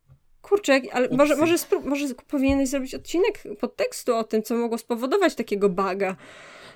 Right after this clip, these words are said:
Speaker 1: E,
Speaker 2: Hmm.
Speaker 1: hmm.
Speaker 2: Tak jak wszyscy wiemy, to z całą pewnością bug. Tam to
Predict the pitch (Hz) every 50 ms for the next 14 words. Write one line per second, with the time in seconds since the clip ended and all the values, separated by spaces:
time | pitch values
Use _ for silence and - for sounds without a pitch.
0 | _ - - 208 202 202 196 202 196 202 202 208 - 196 180 175 175 90 87 -
1 | 370 427 440 415 233 196 98 202 - - - - - _ - 98 92 - - 123
2 | - - - 107 104 104 110 123 123 120 107 - _ - - - 117 123 120 120
3 | 104 107 107 - - 104 104 104 - - _ 90 85 - _ - 85 82 76 82
4 | 80 80 80 85 82 - - - - - 85 92 92 92 95 92 92 92 92 _
5 | _ _ - 95